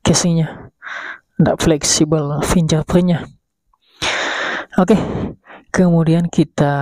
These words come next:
lepaskan penutup pelindung dari mesin.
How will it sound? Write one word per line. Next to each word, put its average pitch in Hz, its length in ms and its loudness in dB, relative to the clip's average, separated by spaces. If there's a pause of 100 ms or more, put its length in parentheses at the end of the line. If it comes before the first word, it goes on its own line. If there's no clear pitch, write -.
(1040)
lepaskan 170 560 0
penutup 156 560 0 (480)
pelindung 151 480 0
dari 143 240 2
mesin. 151 480 2